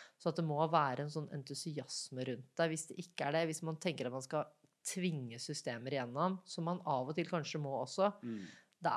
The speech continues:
Speaker 1: er det, da er det vanskelig, liksom. Da opplever folk det bare som merarbeid, og de skjønner kanskje ikke verdien av det. Og den må man synliggjøre, da.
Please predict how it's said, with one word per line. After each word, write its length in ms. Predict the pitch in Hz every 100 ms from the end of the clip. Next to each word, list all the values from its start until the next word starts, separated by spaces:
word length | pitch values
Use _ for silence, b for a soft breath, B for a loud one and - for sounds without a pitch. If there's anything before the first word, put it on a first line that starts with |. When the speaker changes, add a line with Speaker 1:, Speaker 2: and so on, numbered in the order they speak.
| 127
Speaker 1:
er 40 | 139
det, 260 | 160 151
da 140 | 151 131
er 40 |
det 60 | 160
vanskelig, 560 | 156 131 - - 120 120
liksom. 240 | 131 160
Da 80 | 156
opplever 400 | - - 135 131
folk 280 | 131 131 -
det 100 | -
bare 160 | 151 127
som 160 | - 143
merarbeid, 600 | 117 113 117 131 151 143
og 60 |
de 60 | 147
skjønner 420 | - - 107 131
kanskje 240 | 135 120
ikke 180 | - 131
verdien 240 | 127 117 123
av 120 | 117
det. 140 | 139 147
Og 100 | 156
den 220 | 143 135 143
må 260 | 127 113
man 240 | 120 139 143
synliggjøre, 800 | - - 143 123 123 110 107
da. 100 | 147